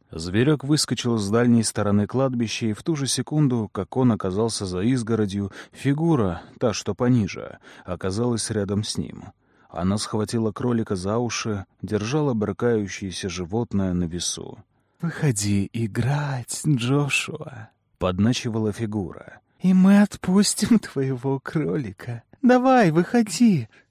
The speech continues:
Тут полно ребят и девчонок, и все хотят с тобой поиграть».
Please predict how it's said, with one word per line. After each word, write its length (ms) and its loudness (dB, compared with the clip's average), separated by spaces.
Тут 280 2
полно 460 8
ребят 520 0
и 40 -4
девчонок, 840 0
и 120 2
все 300 2
хотят 480 -2
с 120 -2
тобой 480 -4
поиграть». 840 -8